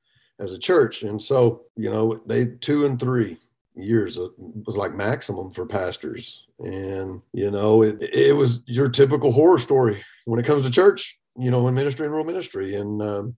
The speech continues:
I talked to the superintendent and he said, "Hey, Steve, if you see it, that's wonderful. If you can't see it, that's okay too." And so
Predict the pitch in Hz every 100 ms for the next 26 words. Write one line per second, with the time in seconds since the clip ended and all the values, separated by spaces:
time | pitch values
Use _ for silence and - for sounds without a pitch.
0 | - 95 98 131 123 110 98 131 120 104
1 | 135 139 175 - - 98 98 95 110 -
2 | 110 104 113 110 120 127 120 - 120 -
3 | 156 165 165 101 - 113 143 151 151 143
4 | 120 98 127 135 - - 147 147 - _
5 | _ _ - 107 131 120 131 123 120 160
6 | 170 170 _ _ _ _ _ - 95 101
7 | 101 - 117 113 107 -